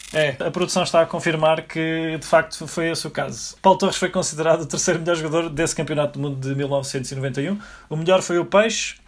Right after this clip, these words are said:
o segundo foi Elber, é o jogador do Bayern Munique. O terceiro foi Paulo Torres. De facto, poucas coisas em comum entre estes três jogadores.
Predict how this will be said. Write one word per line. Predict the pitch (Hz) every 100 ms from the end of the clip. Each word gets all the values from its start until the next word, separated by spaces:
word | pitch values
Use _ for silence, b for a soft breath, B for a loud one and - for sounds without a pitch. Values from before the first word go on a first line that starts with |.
| -
o | 151
segundo | - 190 180
foi | - 180 - -
Elber, | 185 202 202 240 - _ - _ -
é | 143
o |
jogador | 131 143
do | 143
Bayern | 147 143
Munique. | 143 165 - - -
O | 180
terceiro | 185 - 190 160
foi | 180
Paulo | 139 160 151
Torres. | 139 127 123 - - B B
De | -
facto, | 151 147 - 139 135 - _
poucas | 170 - 143
coisas | - 143 143 151
em | 139
comum | 147 139 131 123 -
entre | 131 123 127
estes | - -
três | 131 120
jogadores. | 117 120 123 -